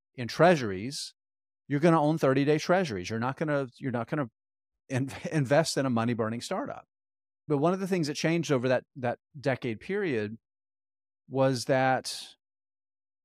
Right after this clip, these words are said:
a lot more ideas got funded, maybe, than necessarily made sense as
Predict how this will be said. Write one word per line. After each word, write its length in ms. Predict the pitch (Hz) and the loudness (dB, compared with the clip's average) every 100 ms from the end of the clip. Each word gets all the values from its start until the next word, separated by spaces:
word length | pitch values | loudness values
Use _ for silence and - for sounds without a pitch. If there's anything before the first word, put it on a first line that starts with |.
| _ | _
a 80 | 135 | 2
lot 220 | 135 151 | 4 4
more 160 | 160 151 | 6 6
ideas 400 | 139 131 131 110 | 4 2 -2 0
got 180 | 110 - | -2 -4
funded, 580 | - 117 113 90 76 - _ _ | -6 -4 -4 -8 -10 -18 _ _
maybe, 580 | 131 110 104 95 95 - _ _ _ _ - | -6 -6 -6 -8 -10 -14 _ _ _ _ -6
than 320 | 120 117 117 | -2 -2 -4
necessarily 640 | 139 127 - - 131 120 | -4 -4 -4 -2 0 0
made 300 | 107 107 104 | 0 -4 -4
sense 760 | - - 98 - - - - - _ _ _ _ _ _ _ _ | -6 -8 -8 -10 -8 -8 -8 -14 _ _ _ _ _ _ _ _
as 800 | 110 104 101 95 92 - - - | -2 0 0 -4 -4 -4 -6 -10